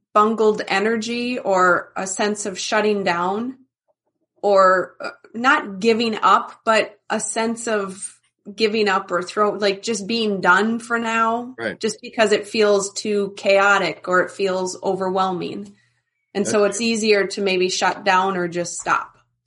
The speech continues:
Speaker 2: Wow. I'm so glad I just asked that totally vague. That, you couldn't have, I know you, you don't know what I'm talking about, so you couldn't have hit the nail on the head any better. So,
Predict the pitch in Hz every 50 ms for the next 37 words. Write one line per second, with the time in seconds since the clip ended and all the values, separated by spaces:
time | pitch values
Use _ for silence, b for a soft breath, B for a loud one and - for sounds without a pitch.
0 | - - - _ _ _ _ _ _ _ _ _ _ _ - 107 104 110 123 143
1 | 160 170 170 160 156 147 139 123 117 107 90 85 80 - _ _ _ - - 123
2 | 127 127 - - - 175 175 175 151 160 160 156 151 147 143 135 123 135 131 113
3 | 143 135 131 120 - - 123 113 110 - - - 143 143 139 131 131 131 131 123
4 | 110 113 131 131 127 127 127 120 110 - - 127 160 180 - - _ _ _ _
5 | - 127 127 - 196 - - 170 147 135 107 - b b b b b b b b
6 | b b b - 123 135 143 156 156 147 135 135 131 101 - _ - 107 139 147
7 | 135 131 123 123 120 120 117 117 110 110 107 180 185 190 170 143 120 113 113 110
8 | - - 120 113 113 117 - 151 131 127 120 107 113 131 123 - - 117 117 117
9 | 117 117 110 110 110 110 107 113 117 107 104 104 98 90 101 113 123 113 101 b
10 | b b b b b - - 151 131 117 -